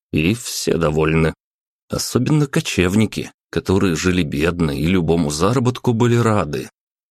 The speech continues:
Да, можно было бы, конечно, и грабить купцов. Почему нет? Но тогда кто тут пойдет с товаром?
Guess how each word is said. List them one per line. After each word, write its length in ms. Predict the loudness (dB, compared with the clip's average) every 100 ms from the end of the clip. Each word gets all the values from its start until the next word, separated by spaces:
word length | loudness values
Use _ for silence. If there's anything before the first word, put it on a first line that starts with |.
| _ -2
Да, 320 | 0 0 -2
можно 400 | -2 -2 0 0
было 160 | 2
бы, 140 | 2 0
конечно, 680 | 2 2 0 0 0 2
и 120 | 2 0
грабить 520 | 0 0 -2 -4 -4
купцов. 680 | -4 -4 -2 -2 -2 -6 -18 _
Почему 500 | -6 -4 -2 0 2
нет? 460 | 2 0 -4 -8 -18 _ _ -4
Но 240 | -2 -2 -4
тогда 340 | -2 0 -2
кто 260 | -4 -4 -4
тут 220 | -4 -4
пойдет 400 | 0 2 2 0
с 140 | -4 -2
товаром? 720 | 0 2 2 2 0 -4 -8